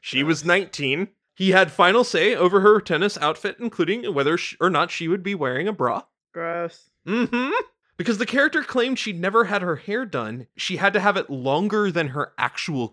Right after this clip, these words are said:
Speaker 1: cut that she'd
Speaker 2: Okay.
Speaker 1: already had. <laughs>
Speaker 2: I mean, that's fair.
Speaker 1: She had, like, a pretty stylish haircut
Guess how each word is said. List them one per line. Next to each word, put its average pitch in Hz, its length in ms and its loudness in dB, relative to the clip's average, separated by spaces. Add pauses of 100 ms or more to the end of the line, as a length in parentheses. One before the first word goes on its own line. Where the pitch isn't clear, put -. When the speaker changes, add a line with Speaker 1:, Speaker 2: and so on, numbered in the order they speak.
Speaker 1:
cut - 420 0 (300)
that 185 160 -2
she'd 180 200 2
Speaker 2:
Okay. - 80 -6
Speaker 1:
already 160 420 6
had. 190 640 4
<laughs> - 40 -4 (360)
Speaker 2:
I - 160 -4
mean, 214 80 0
that's 226 240 -2
fair. 147 460 -4
Speaker 1:
She 175 200 -4
had, 165 340 4
like, 135 340 2 (280)
a 147 80 2
pretty 143 680 0
stylish 127 1000 2 (260)
haircut 127 560 -4